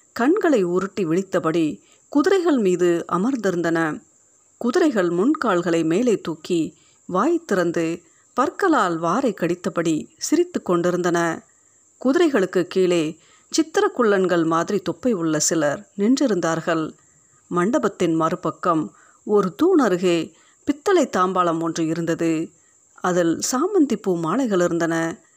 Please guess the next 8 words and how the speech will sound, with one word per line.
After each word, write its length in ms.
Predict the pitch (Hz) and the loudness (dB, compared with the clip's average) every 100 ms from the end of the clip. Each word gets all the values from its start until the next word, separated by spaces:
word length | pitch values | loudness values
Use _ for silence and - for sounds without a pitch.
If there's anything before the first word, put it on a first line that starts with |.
| _ _ - | _ _ -6
அருகே 420 | 180 269 403 262 180 | -2 0 2 0 -2
குத்து 300 | 196 - 285 | -4 -4 -2
விளக்குகள். 540 | 214 180 180 165 165 - - _ _ _ _ _ 190 | 0 -2 -2 -4 -4 -6 -12 _ _ _ _ _ -2
திடீரென்று 720 | 190 214 240 170 160 170 160 156 - _ - | 0 2 2 0 0 -2 -2 -4 -10 _ -4
அவளுக்கு 400 | 202 196 180 185 | 0 0 0 -2
பயமாக 460 | 156 175 302 302 277 285 | -2 0 2 2 2 0
இருந்தது. 460 | 180 175 170 175 160 - _ _ _ _ _ _ _ - | 0 -2 -2 -2 -2 -6 _ _ _ _ _ _ _ -4
யாரோ 340 | 208 175 185 | -2 0 0